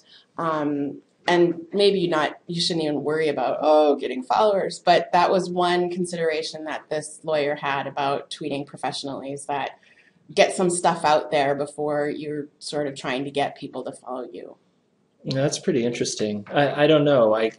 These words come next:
Speaker 2: I guess, uh, I guess I'm tempted to like the counter argument a little bit better. That is, follow a bunch of people and see what they do, and you'll,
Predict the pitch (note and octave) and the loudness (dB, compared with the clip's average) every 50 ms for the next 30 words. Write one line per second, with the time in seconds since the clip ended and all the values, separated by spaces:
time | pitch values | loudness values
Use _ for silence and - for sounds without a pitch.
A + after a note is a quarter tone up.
0 | - C3+ B2 A#2 C3 B2 B2+ - - - A#2 A2+ A2 G#2+ G#2+ A2 - - - - | 0 0 2 4 6 6 6 4 4 2 4 4 4 4 0 -2 -8 -16 -20 -20
1 | - - _ _ _ _ C3+ B2 A#2 B2+ - - C3 A#2+ A2+ - B2 A#2 A#2 - | -20 -20 _ _ _ _ -2 2 2 4 4 4 2 0 0 0 0 0 0 0
2 | A2+ A2 A2+ - - - A2+ G#2+ G#2+ G#2 G#2 G#2 G#2 G#2 - _ - - - _ | 0 0 0 -2 -4 -2 0 2 2 2 2 0 -2 -4 -6 _ -20 -20 -20 _
3 | C#3+ C3 - - _ _ _ _ _ _ _ - - B2 A#2+ A2 G#2+ G#2 - - | -16 -16 -16 -16 _ _ _ _ _ _ _ -14 -6 -2 0 0 0 0 0 -2
4 | G#2 - - A#2 A2 A2 G#2+ G#2+ - A2 G#2+ G#2+ G#2+ G#2 G2+ - A2 A2 G#2+ A2+ | -4 -4 -2 -2 -2 -2 -2 0 2 2 4 4 4 2 2 0 0 -2 0 -2
5 | G#2+ G#2 G2+ G#2 G#2+ A2 B2+ C3 C3+ B2+ G#2+ G#2+ G2+ - - G#2 F#2+ F2+ F#2 F#2 | -2 -2 0 -2 0 2 2 4 4 4 2 0 -2 0 0 0 0 0 -2 -4
6 | - - - A#2 A2+ A2+ A2+ A2 - - - B2+ B2+ C3 C3+ C3+ B2+ B2 B2 B2 | -6 0 2 4 4 6 4 2 0 0 0 2 4 4 4 4 4 2 2 0
7 | B2 - B2 G#2+ - B2 B2 A#2+ - A#2+ A2+ A2 G#2+ - B2 A2+ A2 - - - | 0 -2 -4 -4 -4 -4 -4 0 2 4 4 4 4 2 0 -2 -2 -2 -2 -2
8 | C3+ B2+ B2 A#2+ A2+ - A#2 A2 G#2+ G#2+ A#2+ A#2+ A2+ A2 A2 A2 G#2 A2+ A2+ A2 | 0 2 4 4 4 4 4 2 2 2 2 2 2 4 4 4 2 2 0 0
9 | A2+ A#2 A#2+ A#2+ A2+ - | 2 2 4 4 2 0